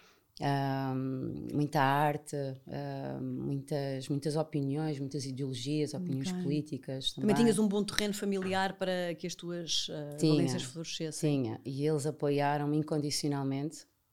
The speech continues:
Speaker 2: Ok, então foi, foi uma coisa desde o início, Joana. Tu querias ser pintora e assim seguiste.
Speaker 1: Uhum.
Speaker 2: E assim seguiste determinada, isso é tão bonito, porque és, tipo, és a primeira pessoa que vem aqui,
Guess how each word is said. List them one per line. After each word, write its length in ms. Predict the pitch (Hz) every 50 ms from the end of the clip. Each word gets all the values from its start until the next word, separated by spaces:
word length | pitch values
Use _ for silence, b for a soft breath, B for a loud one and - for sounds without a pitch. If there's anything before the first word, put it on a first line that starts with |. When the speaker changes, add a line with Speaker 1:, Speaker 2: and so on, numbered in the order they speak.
| _ - 196
Speaker 2:
Ok, 100 | - 196
então 160 | 185 180 240 220
foi, 120 | - 262
foi 140 | - - 269
uma 60 | 269
coisa 180 | 269 294 277 311
desde 260 | 262 330 330 311 -
o 20 | 381
início, 300 | 359 330 294 - - 254
Joana. 220 | 208 190 175 175
Tu 100 | 170 175
querias 240 | - 196 247 269 247
ser 120 | - 247
pintora 440 | - 226 226 220 247 254 285 311 -
e 140 | - 254 277
assim 220 | 269 - - 302
seguiste. 720 | 302 - - 214 185 185 170 - - - - - - - 190
Speaker 1:
Uhum. 360 | 190 185 180 196 226 285 - -
Speaker 2:
E 80 | - 214
assim 220 | 214 - - 277
seguiste 400 | 269 277 226 226 269 262 - -
determinada, 880 | - - - _ - 269 240 262 262 254 254 247 262 262 247 269 269 214
isso 220 | 233 - - -
é 20 | 226
tão 320 | 226 - - 294 320 302
bonito, 240 | 247 220 208 190 -
porque 160 | - - 240
és, 80 | 247 240
tipo, 220 | - 202 - -
és 100 | 175 165
a 80 | 196 180
primeira 420 | - 190 180 190 208 226 226 214
pessoa 400 | 214 214 - - - 175 160 156
que 120 | 151 - 156
vem 180 | 185 190 185
aqui, 420 | 202 202 - - 240 247 320 339